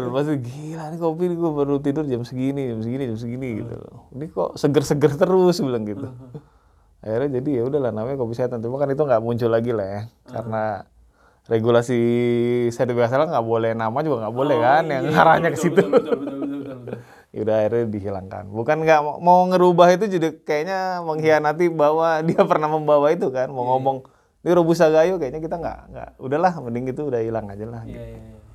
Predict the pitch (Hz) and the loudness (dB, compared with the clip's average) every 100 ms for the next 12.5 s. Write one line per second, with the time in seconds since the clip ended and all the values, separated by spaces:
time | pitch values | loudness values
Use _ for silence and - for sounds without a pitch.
0 | _ _ - - - - - - - 147 | _ _ -20 -20 -20 -20 -20 -16 -8 -4
1 | 151 139 170 131 123 135 165 156 123 - | -2 2 4 4 4 2 2 2 0 -2
2 | 127 110 - _ _ - - 196 196 190 | -6 -6 -14 _ _ -20 0 6 6 6
3 | 160 143 147 180 - _ 240 226 165 131 | 2 0 0 -4 -8 _ 0 2 0 -6
4 | - _ 120 135 156 123 117 110 113 - | -20 _ -10 -6 -4 -2 -2 -4 -8 -18
5 | - - - - - - - - - - | -20 -20 -20 -20 -20 -20 -20 -20 -20 -20
6 | - 117 110 117 107 107 - - - - | -6 -4 -2 -2 -4 -6 -18 -20 -20 -16
7 | - 151 165 147 147 143 139 139 120 101 | -2 2 6 6 6 6 2 0 -2 -2
8 | 123 151 113 107 120 135 113 110 123 156 | -6 -6 -6 -4 -4 -2 -2 -2 -6 -6
9 | 170 131 170 170 156 135 135 165 160 127 | -10 -10 -10 -12 -4 -4 -2 -4 -4 -6
10 | 120 120 120 160 143 110 107 123 110 110 | -4 -4 2 2 2 -6 -12 -10 -12 -12
11 | 107 107 104 117 113 110 110 117 123 139 | -14 -12 -8 -6 -4 -4 -2 2 2 2
12 | 160 123 110 123 117 | -2 -2 -8 -6 -6